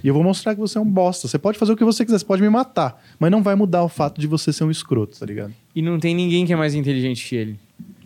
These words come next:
Speaker 2: Tipo assim, ele é dono de uma livraria e tal,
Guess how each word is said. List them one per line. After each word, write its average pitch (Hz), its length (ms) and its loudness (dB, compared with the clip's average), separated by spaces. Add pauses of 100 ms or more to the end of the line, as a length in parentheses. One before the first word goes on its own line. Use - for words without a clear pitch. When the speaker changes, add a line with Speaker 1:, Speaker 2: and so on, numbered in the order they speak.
Speaker 2:
Tipo - 160 -10
assim, 127 200 -8
ele 113 260 -4
é 117 160 -4 (120)
dono 131 180 -2
de 123 60 -4
uma 123 80 -2
livraria 143 680 2
e 139 40 0
tal, 175 400 -2